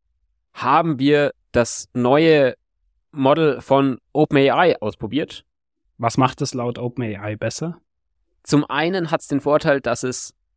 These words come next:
Speaker 1: schon mal billiger ist, aber auch
Speaker 2: Hm.
Speaker 1: einige Leute haben schon Improved Performance reported und deswegen hat's eben auch für uns Sinn gemacht, das einfach mal auszuprobieren,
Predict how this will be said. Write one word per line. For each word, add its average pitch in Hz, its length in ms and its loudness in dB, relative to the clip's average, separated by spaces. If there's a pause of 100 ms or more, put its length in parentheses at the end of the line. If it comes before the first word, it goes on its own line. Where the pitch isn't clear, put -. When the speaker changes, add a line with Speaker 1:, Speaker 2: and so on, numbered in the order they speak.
(100)
Speaker 1:
schon 139 220 -2
mal 127 220 2 (360)
billiger 226 360 4
ist, - 340 -8 (220)
aber 165 300 2
auch 160 280 2
Speaker 2:
Hm. 127 60 0
Speaker 1:
einige 147 280 0
Leute 131 580 2 (800)
haben 135 400 2
schon 123 360 0
Improved 131 500 -2
Performance 151 800 -2 (380)
reported 156 640 2 (500)
und 131 200 4
deswegen 123 480 -2
hat's - 240 -2
eben 120 200 -4
auch 117 200 0
für - 140 -4
uns 165 320 -4
Sinn 143 160 -2
gemacht, 131 340 -2
das 117 120 -4
einfach 120 220 -6
mal 110 100 -2
auszuprobieren, 139 720 0